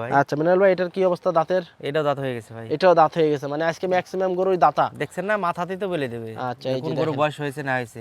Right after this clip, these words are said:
Speaker 2: আচ্ছা, আচ্ছা, এটার, আহ, ওজন কতটুকু আসতে পারে এখন?
Speaker 1: এটাও তাই, সাড়ে চার মণ হয় ভাই।
Speaker 2: সাড়ে চার মণ। কেমন
Speaker 1: জি।
Speaker 2: চাচ্ছিলেন দাম?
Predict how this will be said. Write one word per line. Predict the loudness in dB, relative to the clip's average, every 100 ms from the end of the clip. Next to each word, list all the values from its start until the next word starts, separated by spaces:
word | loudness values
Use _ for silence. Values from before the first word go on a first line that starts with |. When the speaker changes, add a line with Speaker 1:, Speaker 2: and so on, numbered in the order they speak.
| -16
Speaker 2:
আচ্ছা, | -16 -14 -12
আচ্ছা, | -12 -8
এটার, | -6 -2 0
আহ, | 0 2 2 0
ওজন | -2 -4 -6
কতটুকু | -6 -4 -4
আসতে | -6 -8
পারে | -6 -8
এখন? | -8 -12 -14 _ _ _ -2
Speaker 1:
এটাও | 0 2 2
তাই, | -2
সাড়ে | -2 -6
চার | -8
মণ | -8 -12
হয় | -14
ভাই। | -10
Speaker 2:
সাড়ে | -8 -6 -6
চার | -6
মণ। | -6 -6 -4
কেমন | -2
Speaker 1:
জি। | -2
Speaker 2:
চাচ্ছিলেন | -4 -4 -6 -4
দাম? | -6